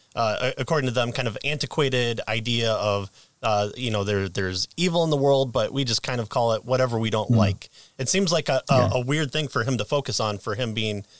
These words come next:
Speaker 1: uh, kind of, uh, um, so scholarly in, in, in
Speaker 2: Yeah.
Speaker 1: his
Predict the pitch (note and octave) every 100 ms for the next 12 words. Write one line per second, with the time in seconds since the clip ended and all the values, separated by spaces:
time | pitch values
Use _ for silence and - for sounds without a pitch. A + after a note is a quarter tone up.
0 | _ - G#2+ G2 F#2+ - A2 F#2+ G2+ F#2
1 | F2+ F#2+ F#2 F2 - - B2+ G#2 - -
2 | C3+ C3+ G#2+ F#2 F#2+ F#2+ G2 G2 G#2 G2
3 | F#2 F#2 F#2+ F#2 F2 F2+ - - - B2+
4 | F#2+ A#2 G2